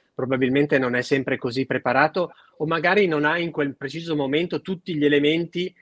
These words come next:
per poterla spiegare in modo corretto. In tutti questi mesi, eh, ne abbiamo letti non so più quanti di decreti legge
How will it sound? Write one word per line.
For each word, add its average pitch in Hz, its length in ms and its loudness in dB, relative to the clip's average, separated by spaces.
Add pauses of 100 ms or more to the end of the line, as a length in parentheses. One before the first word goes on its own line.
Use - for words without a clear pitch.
(160)
per 139 160 -4
poterla 151 540 0
spiegare 135 500 0
in 135 80 0
modo 127 200 -6
corretto. 120 560 -4 (360)
In 139 120 -8
tutti 185 200 -4
questi 175 360 0
mesi, 175 460 4 (240)
eh, 131 120 -10
ne 135 100 -2
abbiamo 151 260 2
letti 147 580 2
non 139 140 -4
so 156 140 -10
più 175 160 -2
quanti 156 400 2
di 131 120 -2
decreti 123 380 -4
legge 151 560 0